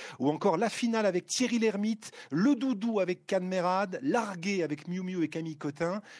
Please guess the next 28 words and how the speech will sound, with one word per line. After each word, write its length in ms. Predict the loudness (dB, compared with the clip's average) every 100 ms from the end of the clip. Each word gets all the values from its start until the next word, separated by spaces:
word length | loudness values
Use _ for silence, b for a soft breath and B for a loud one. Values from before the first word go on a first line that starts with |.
| B
Je 200 | -4 -2
vais 240 | 0 -2
mieux 300 | -2 -2 -2
avec 260 | -2 -4 -6 -4
Harry 380 | -4 -2 0
Habitant 540 | -2 -2 -10 -6 -6 -4
et 160 | -2 -2 -2
Eric 400 | -6 -6 -6 -6
Elmosino. 760 | -4 -8 -8 -6 -4 -4 -6 -4
Et 80 | -2
il 220 | -2 -4
se 220 | -6 -6
dit 340 | -6 -10 -12 -14 b b -2
que 100 | 0
dimanche, 680 | 0 -2 -4 -6 -8 -10 -14 _ -4
avant 220 | 0 0
de 60 |
partir, 560 | 0 -4 -4 -4 -2 -4 B B B
nous 100 | -12
pourrions 360 | -8 -4 -4 -2
même 160 | -2 -2
voir 280 | -2 -2
les 100 | -2
premières 560 | -6 -4 -2 -2 -2 -4
images 320 | -4 -4 -2
de 80 | -4
Taxi 460 | -4 -4 -2 -6 -6
cinq. 640 | -6 -2 0 0 -4 -8